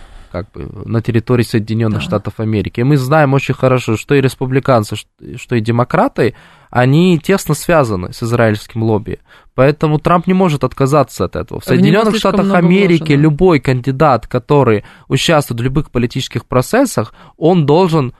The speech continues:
Speaker 1: поддерживать Израиль. Если он не поддерживает Израиль, то, к сожалению, он не станет президентом Соединённых Штатов Америки, потому что безоп-, э, безопасность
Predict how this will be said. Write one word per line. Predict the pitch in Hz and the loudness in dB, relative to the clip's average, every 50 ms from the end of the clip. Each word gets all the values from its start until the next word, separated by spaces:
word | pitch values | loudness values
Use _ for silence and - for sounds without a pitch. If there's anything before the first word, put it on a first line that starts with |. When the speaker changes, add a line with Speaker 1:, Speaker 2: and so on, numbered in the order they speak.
| _ - - | _ -4 -2
Speaker 1:
поддерживать | 147 143 131 156 170 165 135 143 135 - 139 | -2 0 2 2 0 2 2 0 0 0 -2
Израиль. | 131 123 135 139 135 113 110 139 | -4 0 2 2 4 4 4 2
Если | 151 - 165 160 | 2 2 2 2
он | 156 | 4
не | 156 160 | 2 2
поддерживает | - 165 147 139 160 160 151 135 139 139 135 - 147 | 2 0 0 2 2 2 2 2 2 0 0 0 -2
Израиль, | 143 131 170 180 233 240 202 160 | -4 0 2 2 4 4 2 2
то, | - 147 127 | 0 -4 -6
к | - | -6
сожалению, | - - 127 131 139 156 175 185 165 147 139 | -6 -6 -4 -2 0 2 2 2 2 2 2
он | 139 143 | 2 2
не | 143 | 0
станет | 143 - - 156 147 131 120 110 - | 0 -2 0 0 0 2 0 -2 -4
президентом | - 117 117 120 117 113 120 113 104 - 98 98 | -6 -6 -4 -4 -2 0 2 2 2 0 -4 -4
Соединённых | - - 120 113 110 110 113 110 107 104 - | 0 0 0 0 2 2 2 2 2 0 -2
Штатов | - - 101 98 - 98 - | -2 -2 -2 -2 -2 -4 -4
Америки, | 107 110 110 110 101 85 82 - - - | -2 0 2 2 2 0 -2 -8 -10 -8
потому | - - 131 139 160 151 | -4 0 0 2 2 0
что | - - 160 139 - - - - - - - _ - | 0 0 0 0 -2 -2 -8 -14 -16 -16 -20 _ -8
безоп-, | - 117 139 151 139 147 175 160 - - | -2 0 0 2 2 2 0 -2 0 2
э, | 139 143 143 139 135 135 135 135 131 131 | 2 4 6 6 6 6 6 6 4 4
безопасность | 127 127 135 127 151 160 156 - 196 180 170 - - - 113 98 - - - | 2 0 0 0 0 0 0 2 0 0 0 0 -4 -8 -8 -8 -8 -10 -14